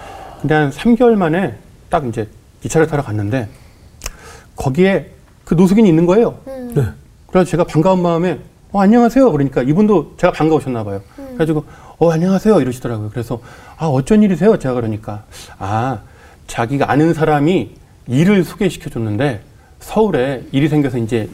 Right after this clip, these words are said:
Speaker 1: 직장을 구해서 일하러 간다고." 그래서 제가 "아, 그러시냐고, 너무 잘 됐다고." 그래서 제가 이제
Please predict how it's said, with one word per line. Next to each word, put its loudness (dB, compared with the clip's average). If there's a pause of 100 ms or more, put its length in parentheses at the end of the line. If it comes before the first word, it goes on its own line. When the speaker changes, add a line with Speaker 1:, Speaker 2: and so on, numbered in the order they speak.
(100)
Speaker 1:
직장을 -2
구해서 -4
일하러 2
간다고." -6 (460)
그래서 -6
제가 -4 (440)
"아, -4
그러시냐고, -2
너무 0
잘 -8
됐다고." -6 (500)
그래서 -4
제가 -2
이제 -6